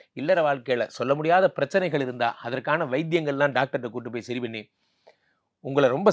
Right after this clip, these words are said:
சந்தோஷமா குடும்பத்தோட இருக்க வைப்பார். ஒரே ஒரு விஷயம், யார் சொல்றதையும் கேட்காதீங்க,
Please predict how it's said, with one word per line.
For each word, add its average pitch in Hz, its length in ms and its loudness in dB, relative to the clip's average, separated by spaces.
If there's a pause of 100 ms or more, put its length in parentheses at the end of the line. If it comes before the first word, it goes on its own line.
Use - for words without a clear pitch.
சந்தோஷமா 202 680 4
குடும்பத்தோட 170 420 0
இருக்க 135 200 -2
வைப்பார். 101 280 -8 (260)
ஒரே 123 260 2 (120)
ஒரு 151 160 2
விஷயம், - 260 -12 (840)
யார் 139 340 6
சொல்றதையும் 135 420 -6
கேட்காதீங்க, 98 380 -8